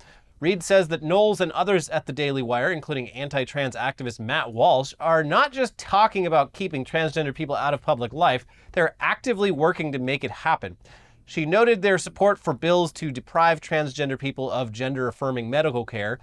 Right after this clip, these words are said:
bans on using public bathrooms, and targeting of live performances by trans individuals.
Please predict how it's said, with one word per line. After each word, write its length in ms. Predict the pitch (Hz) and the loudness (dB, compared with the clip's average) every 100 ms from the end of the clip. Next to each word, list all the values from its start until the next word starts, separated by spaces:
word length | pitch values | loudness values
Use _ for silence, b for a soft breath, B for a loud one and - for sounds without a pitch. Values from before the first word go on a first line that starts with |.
| b _ | b _
bans 340 | 131 156 165 | -2 -2 2
on 100 | 147 143 | 0 0
using 240 | 135 127 | -2 -4
public 320 | 139 143 123 | -2 -2 0
bathrooms, 520 | 113 143 135 107 110 110 b b | 0 0 0 -4 -10 -12 b b
and 200 | 135 156 | -4 -4
targeting 460 | 151 143 151 151 143 | 0 2 2 0 -4
of 100 | 117 | -4
live 300 | 113 123 135 | -2 -2 -2
performances 600 | - - 151 127 - 120 | -8 -4 -2 -2 -6 -8
by 160 | 120 113 | -6 -6
trans 340 | - 110 107 | -6 -8 -6
individuals. 560 | 113 120 143 104 80 | -8 -6 -8 -8 -14